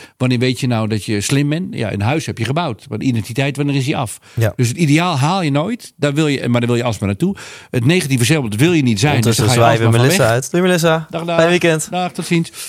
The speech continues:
Speaker 1: En daar dan heen, tussen heen en weer jojoen, dat is een, dat is een probleemstructuur die heel vaak, eh, zichtbaar wordt. En dat is eigenlijk het dieper liggende probleem. En dan ko-, alleen komen mensen daar niet mee, want ze hebben dat niet in de gaten.
Speaker 2: En hoe behandel jij dan in zo'n half uurtje?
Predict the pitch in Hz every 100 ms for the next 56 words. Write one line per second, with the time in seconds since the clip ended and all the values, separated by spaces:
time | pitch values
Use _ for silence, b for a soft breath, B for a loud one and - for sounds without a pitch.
0 | B B _ 131 135 185 160 151 180 -
1 | 170 156 147 127 135 170 147 151 151 143
2 | 127 117 180 151 147 135 123 143 131 127
3 | 120 - - - 127 143 151 - 127 110
4 | 131 131 113 117 113 104 - 127 160 135
5 | 123 - 113 110 110 110 B B B B
6 | _ - 143 107 101 90 - - - _
7 | _ _ - 117 147 131 139 151 123 120
8 | 170 135 117 113 117 131 143 139 151 -
9 | 131 127 - _ 165 180 143 117 117 104
10 | 101 104 123 123 131 123 117 117 117 139
11 | 135 - - B B B B 107 107 110
12 | 131 120 110 113 123 113 113 113 110 95
13 | 104 110 101 101 113 123 120 143 156 214